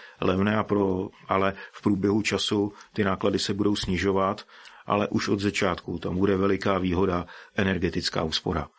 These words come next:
Opravdu dostat se pod dvacet procent vlastně aktuální spotřeby energie bude zásadní a se s rostoucí spotřebou energie už teď vidíme, že to je jedn-, eh, jedno z klíčových hledisek při výběru nové infrastruktury.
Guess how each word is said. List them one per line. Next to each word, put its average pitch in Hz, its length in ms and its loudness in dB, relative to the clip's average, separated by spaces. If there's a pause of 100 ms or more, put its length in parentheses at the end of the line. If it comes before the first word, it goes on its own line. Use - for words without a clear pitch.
(180)
Opravdu 101 320 -2
dostat 101 340 0
se 107 140 0
pod 95 180 0
dvacet 95 440 0
procent 101 320 0
vlastně 92 260 -2
aktuální 95 420 0
spotřeby 98 520 0
energie 87 560 0 (340)
bude 92 540 2
zásadní 92 760 0 (280)
a 92 280 0
se 98 160 -4
s - 80 -2
rostoucí 110 440 0
spotřebou 104 520 0
energie 95 520 0 (260)
už - 200 -2
teď 131 200 0
vidíme, 95 600 0 (340)
že 98 200 0
to 107 180 0
je 101 360 2
jedn-, 98 320 -2
eh, 98 560 0
jedno 101 240 2
z - 100 -2
klíčových 131 460 0
hledisek 98 640 -2 (200)
při 113 160 0
výběru 110 480 2
nové 104 260 2
infrastruktury. 98 800 -4